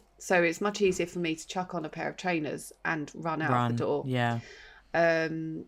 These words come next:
Speaker 1: whereas now I feel like I want to get back into that zone. Like, I, you know, the,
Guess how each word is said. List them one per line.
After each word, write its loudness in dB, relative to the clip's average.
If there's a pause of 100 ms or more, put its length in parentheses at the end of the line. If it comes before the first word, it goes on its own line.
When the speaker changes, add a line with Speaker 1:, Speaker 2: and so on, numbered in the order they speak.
(140)
Speaker 1:
whereas 6
now 6
I 2
feel -2
like 0
I -4
want -4
to -14
get -6
back -4
into -4
that 0 (240)
zone. 4
Like, -2
I, 2 (340)
you -4
know, -2
the, -2